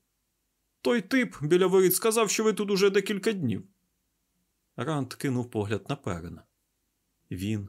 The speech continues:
нюхач? І побачив, що Перен теж вивчає його. Йому здалося, що він почув, як Перен щось бурмоче.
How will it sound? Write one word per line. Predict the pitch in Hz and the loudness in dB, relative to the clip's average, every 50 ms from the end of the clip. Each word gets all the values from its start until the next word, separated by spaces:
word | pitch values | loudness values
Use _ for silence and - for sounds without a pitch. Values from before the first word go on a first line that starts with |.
| - - - | -12 -10 -8
нюхач? | 104 101 98 - - 135 147 165 170 - - - - _ _ _ _ _ _ _ _ _ _ _ _ _ _ _ | -6 -6 -6 -6 -8 -8 -8 -8 -8 -12 -14 -14 -18 _ _ _ _ _ _ _ _ _ _ _ _ _ _ _
І | - 117 | -10 -6
побачив, | 113 135 117 135 160 143 - - 113 - | -4 -2 -2 0 -2 -2 -2 -2 -4 -2
що | - - 120 113 | -2 -4 -4 -2
Перен | - 139 127 123 120 117 107 104 - _ _ | -2 0 0 2 2 0 -2 -4 -6 _ _
теж | - 175 143 110 - | -4 -4 -4 -4 -4
вивчає | - 101 110 - - - 120 95 90 87 | -4 -6 -6 -4 -4 -4 -4 -4 -4 -6
його. | 82 82 85 - - 110 - _ _ _ _ _ _ _ _ _ _ _ _ _ _ _ - | -8 -10 -12 -14 -18 -20 -20 _ _ _ _ _ _ _ _ _ _ _ _ _ _ _ -6
Йому | 131 127 131 135 131 | -4 -2 0 0 0
здалося, | 117 110 131 131 139 143 131 - - 110 | 2 2 2 2 2 2 0 0 0 -2
що | - - - 120 | -2 -2 -4 -2
він | 127 123 110 | -2 -2 -2
почув, | 113 - - 139 139 - 180 160 113 | -2 -4 -4 -4 -2 -2 -2 -2 0
як | 98 92 95 - | -2 -4 -4 -4
Перен | - 131 127 117 98 87 85 82 _ | -2 -2 0 0 -2 -4 -8 -10 _
щось | - - - 120 110 | -10 -4 -4 -4 -4
бурмоче. | 104 107 131 139 151 143 110 90 - - - - | -2 -2 -2 -2 0 -2 -4 -6 -6 -10 -14 -16